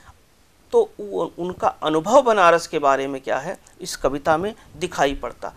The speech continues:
आइए सबसे पहले कविता का पाठ करते हैं। कविता का शीर्षक है बनारस। इस शहर में बसंत अचानक आता है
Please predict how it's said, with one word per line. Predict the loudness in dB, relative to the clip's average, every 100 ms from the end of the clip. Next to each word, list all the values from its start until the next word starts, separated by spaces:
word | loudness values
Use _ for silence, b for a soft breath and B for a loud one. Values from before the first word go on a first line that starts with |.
| B
आइए | 2 2 2
सबसे | -4 -4 -6
पहले | -6 -6 -6 -10 b b -2
कविता | -2 -2 -4 -4
का | -6
पाठ | -6 2 2 2
करते | -4 -8 -8 -12
हैं। | -16 -18 -20 _ _ -20 -6
कविता | -6 -2 -2
का | -2 -4
शीर्षक | -6 -8 -6 -10 -8
है | -4
बनारस। | 2 4 4 0 -6 -12 -16 -20 _ _ _ -20 _ _ _ _ -20 b b b b b b b _
इस | -2
शहर | 0 4 6 8 6
में | 4 4
बसंत | 4 4 4 2 -2 -10 -20 _ _ _ _ _ _ _ -2
अचानक | 2 4 4 2 -4
आता | -8 -10 -14
है | -14